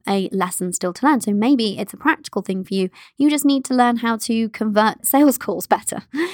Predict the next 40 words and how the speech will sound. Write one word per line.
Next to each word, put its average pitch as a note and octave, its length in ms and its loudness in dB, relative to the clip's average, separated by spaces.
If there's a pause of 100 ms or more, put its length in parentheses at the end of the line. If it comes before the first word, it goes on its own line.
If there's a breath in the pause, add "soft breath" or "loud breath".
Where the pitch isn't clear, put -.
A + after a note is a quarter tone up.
(160 loud breath)
you A3 100 -2
know? A#3 160 4
And G#3 180 -2
so G#3 160 2
that A3 180 4
is G#3+ 180 -2
the, G#3 100 -4
the G#3 160 -10
skill G#3+ 300 2
that F#3+ 120 -2
you're G3+ 140 0
learning, A#3+ 320 4
which - 200 -6
is G3 120 -2
going G3 280 -2
to F#3+ 300 -2 (420 loud breath)
be G#3+ 260 4
an G#3 120 -2
incredibly A3 560 2
valuable F#3+ 380 0
skill F#3 440 -2
forever A#3+ 380 0
in G#3+ 100 2
your G3 120 0
business. G3 440 -2
And G3+ 200 -4
so G3 340 0 (340 soft breath)
you G#3 220 -2
can A#3 220 -2
enjoy B3 640 2
the A#3+ 80 -2
process A#3 560 0
of A3+ 160 -6
learning A3+ 380 0
it. - 140 -8 (200)
Does C#4 120 0
that E4 100 4
make D#4+ 120 2
sense? C#4+ 200 0 (240 loud breath)
So C4 240 2